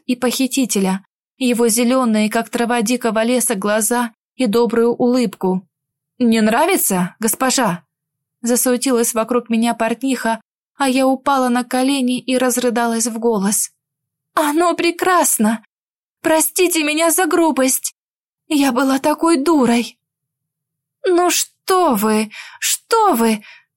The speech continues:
растерялась женщина, стараясь поднять меня с пола. «Не переживайте так, пожалуйста! Я ничуть не обиделась! Умоляю, не надо плакать!»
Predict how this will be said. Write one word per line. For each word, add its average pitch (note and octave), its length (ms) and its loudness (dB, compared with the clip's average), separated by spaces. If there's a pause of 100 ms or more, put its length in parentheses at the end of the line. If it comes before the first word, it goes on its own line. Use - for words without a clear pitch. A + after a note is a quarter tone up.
(200)
растерялась A#3 640 0
женщина, B3+ 560 0
стараясь A#3 460 -2
поднять A#3 420 -2
меня G#3+ 260 2
с - 120 -2
пола. G3+ 500 -2 (460)
«Не G4 240 0
переживайте F4 640 2
так, A#3 200 -2
пожалуйста! A3 760 0 (320)
Я B3 320 0
ничуть B3+ 400 2
не C#4+ 80 -2
обиделась! C4 640 0 (260)
Умоляю, C#4 560 2
не B3 80 2
надо A#3+ 280 2
плакать!» E4+ 640 0